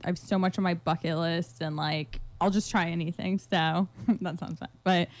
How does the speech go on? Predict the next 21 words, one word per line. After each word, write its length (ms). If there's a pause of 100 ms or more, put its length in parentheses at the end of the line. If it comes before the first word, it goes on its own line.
(320)
um, 440
and 100
then 100
I 80
got 160
to 60
do 180
it 40
with, 240
uh, 160
Sarah 280
Brady, 340
who's 120
a 60
P 160
R 140
pro. 540
So 680 (100)
doing 280
hers 360
was 480